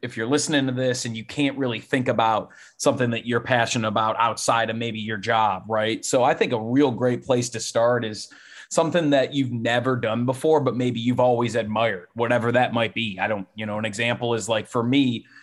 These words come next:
uh, you know, I've always wanted to fish and just learn how to fish and, and just be able to do that and just go out by myself if I want and, you know, be by, be by the water and,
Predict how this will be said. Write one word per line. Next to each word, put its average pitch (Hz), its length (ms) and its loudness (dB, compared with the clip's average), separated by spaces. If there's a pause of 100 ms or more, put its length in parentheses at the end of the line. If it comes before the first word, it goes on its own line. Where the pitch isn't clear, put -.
(180)
uh, 107 340 2 (140)
you 143 60 0
know, 123 60 0
I've 110 100 -2
always 143 420 4
wanted 123 460 0
to 110 520 -4
fish - 460 0
and 113 160 0
just 110 160 -4
learn 135 300 2
how 127 140 4
to 113 60 -2
fish - 460 0
and, 107 420 -10
and 113 220 -6
just 117 160 -6
be 127 100 -2
able 113 200 -2
to 123 100 -6
do 127 260 0
that 113 220 0
and 120 100 -4
just 107 160 -6
go 131 200 4
out 120 200 2
by 113 140 2
myself 120 480 0
if 107 140 -8
I 98 120 -4
want 104 440 -2
and, 113 320 0 (560)
you 131 60 2
know, 120 100 4
be 135 180 2
by, 127 240 4
be 127 220 -2
by 123 160 4
the 117 100 0
water 127 540 2
and, 147 300 -4